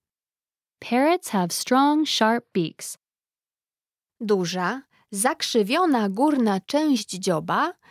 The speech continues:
Speaker 2: nachodzi na krótszą dolną część.
Speaker 1: The large curved top part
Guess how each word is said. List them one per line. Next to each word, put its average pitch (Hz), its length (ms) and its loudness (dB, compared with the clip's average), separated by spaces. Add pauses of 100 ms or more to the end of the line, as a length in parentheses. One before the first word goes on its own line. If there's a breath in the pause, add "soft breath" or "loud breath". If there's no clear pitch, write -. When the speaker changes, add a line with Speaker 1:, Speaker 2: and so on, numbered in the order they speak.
(380 soft breath)
Speaker 2:
nachodzi 302 640 2
na 208 160 2
krótszą 208 600 0
dolną 160 540 0
część. - 680 -10 (840)
Speaker 1:
The 240 120 2
large 269 420 0
curved 277 380 -2
top 294 300 -2
part 196 320 -2